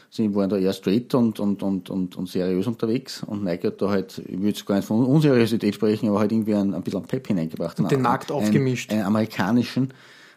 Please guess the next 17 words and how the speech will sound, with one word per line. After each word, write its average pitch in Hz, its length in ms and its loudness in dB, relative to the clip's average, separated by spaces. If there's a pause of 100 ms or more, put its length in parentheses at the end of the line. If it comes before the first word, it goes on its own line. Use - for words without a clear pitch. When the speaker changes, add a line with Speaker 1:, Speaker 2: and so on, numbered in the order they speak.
Speaker 1:
ähm, 110 460 2
genau, 85 340 0 (120)
richtig. 95 360 -8
Und, 95 200 -6
und 98 140 -6
insofern 110 420 0
sind 107 120 2
natürlich 110 320 0
da 104 160 2
einige, 95 540 0 (440)
äh, 95 600 0
Ads - 340 -4 (580)
bei 110 120 0
mir 107 160 4
hängen 110 340 2
geblieben. 123 500 2 (680)
Ähm, 104 420 2